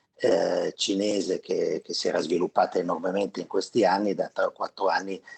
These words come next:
è praticamente sotto schiaffo, perché Xi Jinping vuole che ci sia un controllo dello Stato, eh, sulla, sulla, su, sull'economia, cioè sulla produzione, sul,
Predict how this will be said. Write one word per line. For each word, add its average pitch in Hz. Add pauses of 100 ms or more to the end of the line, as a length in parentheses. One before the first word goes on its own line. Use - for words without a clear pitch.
(100)
è -
praticamente 98
sotto -
schiaffo, 90 (200)
perché 82
Xi 98
Jinping 95
vuole 90
che -
ci -
sia 90
un 82
controllo 92
dello 87
Stato, 87 (460)
eh, -
sulla, 85
sulla, -
su, -
sull'economia, 90
cioè -
sulla 90
produzione, 90
sul, 87